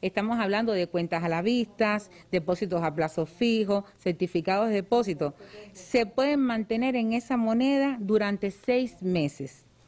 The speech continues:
Y cualquier extracción de efectivo que se haga de esas cuentas tendrá que ser en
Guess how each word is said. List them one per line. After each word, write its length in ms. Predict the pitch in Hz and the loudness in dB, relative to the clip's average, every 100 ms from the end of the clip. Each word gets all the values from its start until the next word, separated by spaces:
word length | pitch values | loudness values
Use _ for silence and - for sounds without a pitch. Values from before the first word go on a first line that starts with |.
| - - - - | -20 -20 -10 0
Y 140 | 226 | 2
cualquier 400 | 233 208 180 254 | 2 0 0 0
extracción 680 | 277 - 226 214 254 254 226 | 0 0 0 0 0 0 2
de 80 | |
efectivo 580 | 214 - 190 - 226 196 | 0 -2 -4 0 2 2
que 140 | 170 180 | 0 -2
se 180 | - | 0
haga 240 | 208 190 170 | 2 2 0
de 120 | 175 | 0
esas 220 | 196 254 | 0 -2
cuentas 480 | - 254 240 233 254 - | 0 0 2 0 -4 -6
tendrá 380 | - 185 175 185 | -2 0 2 2
que 120 | 196 | 0
ser 420 | 214 - 240 254 - _ - | -6 0 0 0 -6 _ -2
en 260 | 247 302 | 0 0